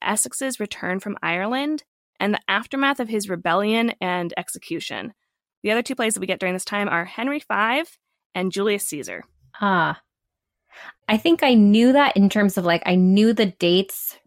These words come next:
Speaker 2: roughly when that happened, but I did not put the two things together.
Speaker 1: Yep, same.
Speaker 2: Yeah.
Speaker 1: And I know we've talked about it here. It's really hard to pin down an exact date for Hamlet,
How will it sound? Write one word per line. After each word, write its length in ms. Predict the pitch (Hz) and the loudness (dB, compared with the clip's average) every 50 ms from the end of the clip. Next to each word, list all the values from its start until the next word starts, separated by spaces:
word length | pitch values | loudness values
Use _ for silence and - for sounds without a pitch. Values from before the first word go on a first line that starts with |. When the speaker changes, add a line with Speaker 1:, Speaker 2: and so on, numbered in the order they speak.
| _ | _
Speaker 2:
roughly 520 | 185 165 175 - - 202 196 190 185 185 185 | 0 0 0 -2 -2 0 2 4 4 4 4
when 320 | - - 185 185 180 175 | 2 2 2 2 4 4
that 160 | 170 160 - | 2 2 0
happened, 520 | - - 156 151 - - 226 247 262 - - _ _ _ _ _ _ | -2 -4 -4 -2 0 2 4 4 4 4 2 _ _ _ _ _ _
but 120 | - 185 | 0 2
I 100 | 180 180 | 4 2
did 300 | 175 165 165 - 185 190 208 | 2 0 0 0 2 4 4
not 180 | 208 185 175 - | 4 2 2 -2
put 160 | - 180 - | -4 -6 -6
the 80 | - 175 | -6 -8
two 540 | - - - 196 175 165 165 165 160 170 - | -8 -4 0 2 2 4 2 2 0 -2 -6
things 520 | - - - - 175 156 151 165 165 - - | -8 -10 -4 -2 -2 -2 -2 -4 -6 -6 -6
together. 580 | - 170 - - - - - - - - - _ _ _ _ _ _ _ _ _ _ - | -6 -6 -4 -4 -6 -6 -6 -8 -10 -10 -14 _ _ _ _ _ _ _ _ _ _ -8
Speaker 1:
Yep, 260 | - 202 202 - - _ _ - | -4 -2 -2 -2 -4 _ _ -8
same. 320 | - - 180 - - 190 _ - | -4 -4 -4 -4 -6 -10 _ -6
Speaker 2:
Yeah. 180 | 185 - - - - _ _ _ _ - | -6 -4 -6 -8 -14 _ _ _ _ -4
Speaker 1:
And 220 | 208 214 208 196 - _ _ _ _ _ | -2 -2 -2 -2 -6 _ _ _ _ _
I 140 | - 208 226 | -2 0 2
know 140 | 240 240 233 | 2 2 2
we've 140 | 233 233 - | 2 0 -2
talked 220 | - 196 180 - | -4 -6 -6 -4
about 180 | - - 170 170 | -2 0 2 2
it 160 | 160 - - | 2 0 -2
here. 520 | 247 - 285 269 254 247 247 240 247 240 _ _ _ _ _ _ _ _ _ _ - | -4 -4 0 0 2 2 2 0 -2 -4 _ _ _ _ _ _ _ _ _ _ -8
It's 140 | 202 - 202 | -8 -4 -2
really 160 | 202 202 214 | -2 0 0
hard 120 | 202 180 | -2 -4
to 60 | 180 | -6
pin 160 | - - 208 190 | -6 -4 -2 0
down 200 | 196 185 190 185 | 2 2 0 0
an 60 | 175 | -2
exact 520 | 160 160 - 190 180 165 160 165 - _ | -4 -6 -6 -4 -2 0 -2 -2 -4 _
date 180 | - 214 - - | -10 -10 -8 -8
for 80 | 247 | -10
Hamlet, 480 | 233 233 254 247 254 262 277 277 269 - | -8 -6 -4 -4 -2 -2 0 -2 -2 -4